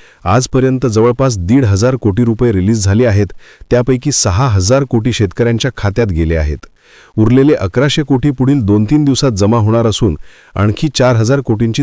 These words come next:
तरतूद केली आहे. पुढील पंधरा वीस दिवसात नव्वद टक्के शेतकऱ्यांच्या खात्यात हे पैसे पोहोचतील, तर उरलेल्या दहा टक्क्यांसाठी खात्यांच्या अडचणी सोडवल्या जातील. आचारसंहितेचा काही बंधनकारक प्रभाव नसल्याने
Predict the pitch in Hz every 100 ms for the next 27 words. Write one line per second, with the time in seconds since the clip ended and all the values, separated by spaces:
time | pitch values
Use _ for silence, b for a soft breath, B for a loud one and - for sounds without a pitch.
0 | 127 87 123 - 90 82 76 71 - b
1 | b b b 117 147 165 117 113 143 139
2 | 139 127 120 139 123 104 101 131 151 135
3 | - 131 110 92 127 123 120 131 110 120
4 | 107 123 113 92 - 98 87 87 - 71
5 | - B B B - 131 110 110 139 165
6 | 135 101 123 117 131 123 113 104 101 85
7 | b b b 104 101 123 123 147 92 95
8 | 117 127 92 85 82 76 69 71 58 -
9 | - _ B B B B - 95 135 131
10 | 123 110 123 127 143 - 98 127 101 98
11 | 107 127 131 131 - 92 101 120 104 -
12 | 127 110